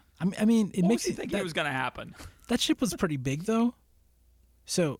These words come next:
Speaker 1: I kind of got the impression that he could have done some damage, but Babylon's, uh, guns are bigger, no doubt.
Speaker 2: Yeah.
Speaker 1: But I, I still think he could have done some damage. And once there were three ships there, I think,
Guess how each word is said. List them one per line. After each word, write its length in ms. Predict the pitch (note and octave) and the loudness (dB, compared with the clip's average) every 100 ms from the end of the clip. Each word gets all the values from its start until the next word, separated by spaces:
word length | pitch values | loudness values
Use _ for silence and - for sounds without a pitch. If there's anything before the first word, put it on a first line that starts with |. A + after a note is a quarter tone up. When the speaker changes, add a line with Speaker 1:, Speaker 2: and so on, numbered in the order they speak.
| - | -8
Speaker 1:
I 140 | D#3+ | -8
kind 260 | - G3 G#3+ | -4 -2 0
of 60 | F3+ | 0
got 140 | D#3+ | -2
the 80 | D#3 | -4
impression 460 | C3+ - - C#3+ | -4 -4 -4 -2
that 140 | B2+ A2 | -2 -4
he 80 | - | -8
could 180 | - | -4
have 100 | C3 | -2
done 160 | A#2+ C3 | -2 -6
some 160 | A2 G#2+ | -6 -6
damage, 640 | B2+ C3 G2 G2 - - _ _ _ _ _ _ _ - | -4 -4 -6 -10 -12 -14 _ _ _ _ _ _ _ -6
but 220 | A#2+ G2+ _ _ _ _ _ | -4 -6 _ _ _ _ _
Babylon's, 600 | D3 C#3+ D#3 C#3 B2 A2+ B2 _ _ _ _ | -4 -2 -2 -2 -2 -6 -10 _ _ _ _
uh, 380 | - - - - C3+ - _ _ - C#3 | -20 -18 -18 -18 -20 -20 _ _ -18 -8
guns 220 | - D3 B2+ | -2 -2 -2
are 60 | |
bigger, 440 | A2 B2 C#3+ F#2+ - - _ - | -6 -2 -2 -2 -14 -20 _ -10
no 140 | A2+ | -8
doubt. 300 | G2+ G2 - - _ _ - | -8 -10 -12 -20 _ _ -14
Speaker 2:
Yeah. 280 | B2 A2 F2 A2 _ _ _ _ _ - | -10 -10 -12 -16 _ _ _ _ _ -4
Speaker 1:
But 100 | B2 | -4
I, 60 | D3 | -2
I 40 | D#3 | -4
still 180 | - | -4
think 160 | G#3+ D#3+ | -2 -2
he 60 | C3+ | 0
could 120 | B2 | -2
have 80 | A2 | -4
done 140 | G#2+ | -8
some 100 | G#2 | -8
damage. 280 | A2+ A2+ G#2 | -6 -6 -6
And 160 | B2 F#3+ | -2 0
once 160 | A3 | 0
there 100 | D#3+ | 0
were 100 | B2+ A2+ | -2 -2
three 200 | D3+ C3 | -2 0
ships 300 | - G3+ - | 0 0 -2
there, 260 | G#2 G2 B2 | -8 -8 -10
I 60 | |
think, 360 | - A2+ - | -6 -6 -6